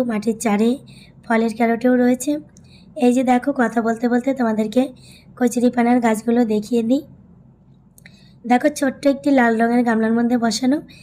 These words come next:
সেখানে এই যেরকম সুন্দর সুন্দর দুটো, তিনটে, প্রথম দিন একটি ফুল ফুটেছিল,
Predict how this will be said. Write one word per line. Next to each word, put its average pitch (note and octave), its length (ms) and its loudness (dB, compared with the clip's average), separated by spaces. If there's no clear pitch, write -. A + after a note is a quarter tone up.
সেখানে C4 440 0
এই A#3+ 160 2
যেরকম A#3 380 2
সুন্দর A3+ 320 -2
সুন্দর A#3+ 320 -2
দুটো, G#3+ 260 -2
তিনটে, A3 440 0
প্রথম B3 380 -2
দিন B3+ 140 2
একটি B3 300 -2
ফুল C4 220 2
ফুটেছিল, B3+ 480 -2